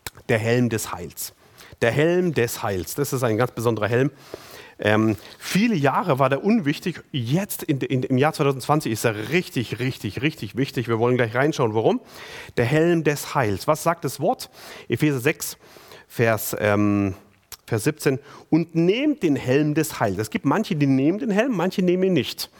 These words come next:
für den Kampf. Aber dieser Helm schützt vor Kopfverletzungen in den Emotionen und in den Gedanken,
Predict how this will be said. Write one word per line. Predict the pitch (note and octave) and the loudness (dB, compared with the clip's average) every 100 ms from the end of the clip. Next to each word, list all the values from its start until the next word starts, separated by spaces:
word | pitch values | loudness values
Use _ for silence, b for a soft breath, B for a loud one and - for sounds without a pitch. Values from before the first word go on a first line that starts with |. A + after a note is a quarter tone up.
| B B | B B
für | - C#3 | -4 0
den | A#2+ | 0
Kampf. | B2+ F#2 E2+ - B B | 0 -2 -4 -12 B B
Aber | B2+ C#3 | 0 2
dieser | D3 C#3+ | 0 0
Helm | B2 D#3+ E3+ | 0 2 0
schützt | - A3+ - - | 0 -4 -6 -8
vor | - D#3 D#3 - B B | -2 0 0 -4 B B
Kopfverletzungen | F#3 F3+ - B2+ F#2+ - F2 F#2 C3 - | -4 -2 0 2 0 -2 -4 -2 -4 0
in | D#3+ G3+ G3 | 2 2 2
den | D#3 | 0
Emotionen | D3 C3 A#2 - - C#3 G#3 G3 | 2 2 0 -2 -2 0 2 2
und | C3 | 2
in | C#3+ D#3 | 2 0
den | D3+ C3 | 0 -2
Gedanken, | B2 B2+ D3 C#3+ F#2 | 0 2 2 0 -6